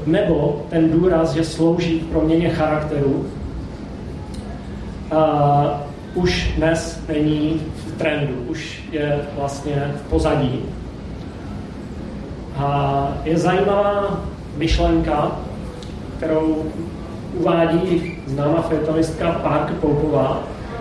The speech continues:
a ta to shrnuje těmito slovy. Myšlenka, že nejlepší manželství je takové, které přináší uspokojení jednotlivci, může někomu připadat nelogická. Nejde snad v první řadě o vztah?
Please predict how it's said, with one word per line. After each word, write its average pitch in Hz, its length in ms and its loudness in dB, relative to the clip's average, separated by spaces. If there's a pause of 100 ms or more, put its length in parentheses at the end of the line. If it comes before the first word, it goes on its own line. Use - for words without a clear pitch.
a - 60 -2
ta 165 180 2
to 220 160 2
shrnuje 175 440 2
těmito 175 340 2
slovy. 151 380 2 (1400)
Myšlenka, 160 480 4
že 170 120 2
nejlepší 185 400 2
manželství 190 480 2
je 196 60 4
takové, 160 360 4
které 165 220 2
přináší 165 420 2
uspokojení 180 560 0
jednotlivci, 151 680 2 (440)
může 151 240 4
někomu 165 320 4
připadat 160 460 2
nelogická. 131 680 2 (580)
Nejde 170 260 4
snad 190 260 -2
v - 60 2
první 180 300 2
řadě 170 240 2
o 151 120 0
vztah? 156 440 0